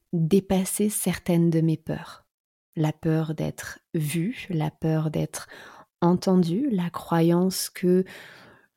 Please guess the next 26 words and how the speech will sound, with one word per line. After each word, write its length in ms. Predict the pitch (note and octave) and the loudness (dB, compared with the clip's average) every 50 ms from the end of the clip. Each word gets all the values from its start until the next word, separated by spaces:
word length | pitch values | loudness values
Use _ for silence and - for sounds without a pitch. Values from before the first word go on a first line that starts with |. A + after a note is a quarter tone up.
| _ _ _ _ _ - | _ _ _ _ _ -4
je 220 | F#3+ E3+ D#3 F3 | -2 0 4 6
ne 100 | E3+ F#3 | 6 6
savais 300 | E3+ - F3 D#3+ D#3 D#3 | 6 6 4 2 2 2
pas 160 | D3+ - D3+ D#3 | 0 -2 -4 -4
chanter, 560 | - - D#3+ D3+ D3+ - - G3 B3+ C4+ - | -2 -2 -2 -2 -2 -2 -2 -2 -2 -4 -6
que 120 | - - E3+ | -6 -6 -4
je 140 | - - | -2 0
n'avais 240 | E3 D#3 D3+ D3+ D3+ | 0 2 2 0 0
pas 220 | D3 - E3 E3 D#3+ | -2 0 -2 0 0
de 200 | D#3 D3+ D3 - _ _ _ | 0 -4 -6 -6 _ _ _
technique 440 | - - E3+ E3+ - F#3 E3 D#3+ D#3 | 0 0 0 4 4 4 4 4 4
vocale, 500 | D#3 D3+ D3+ - - F#3+ G#3 C4+ C#4+ A3+ | 2 0 -2 0 0 -2 0 0 0 0
donc 220 | F3 E3+ D#3+ D#3 | 2 2 0 0
je 120 | D3+ D#3 D#3+ | -2 -2 -2
ne 160 | D3+ D#3 D#3 | -2 -2 -4
pouvais 300 | - - F3 E3 D3+ C#3+ | -4 -6 -6 -4 -6 -6
pas 260 | _ - E3 E3 - _ _ _ _ _ _ _ _ _ _ _ _ _ | _ -4 -6 -6 -6 _ _ _ _ _ _ _ _ _ _ _ _ _
prétendre 720 | - - - - F#3 E3+ E3+ - - E3 E3 E3+ E3 - - - _ _ _ _ _ _ - - | -12 -10 -4 -2 -2 -2 0 0 0 2 2 2 2 0 -4 -10 _ _ _ _ _ _ -8 -6
à 120 | E3 D3 | -4 0
chanter 400 | - - - D#3 D3 - F3 D#3 | 0 2 2 0 0 -2 -4 -6
sur 260 | - - - D#3 - | -4 -6 -8 -4 -2
scène, 440 | - - - E3 F#3+ A#3 A#3+ B3 A#3+ _ _ _ _ _ _ _ _ _ _ _ _ _ _ _ _ _ _ - - - - | -2 -2 0 0 0 0 -2 -2 -6 _ _ _ _ _ _ _ _ _ _ _ _ _ _ _ _ _ _ -20 -14 -8 -8
et 80 | F3 - | -6 -6
cetera, 460 | - - D#3+ - - D3+ - E3 E3 | -2 -4 -2 -2 -2 -4 -2 -2 -4
et 100 | D#3+ - | -6 -6
cetera. 500 | - - E3 - - D#3+ D3+ D3+ D#3 E3 | -10 -14 -14 -12 -10 -10 -8 -10 -12 -14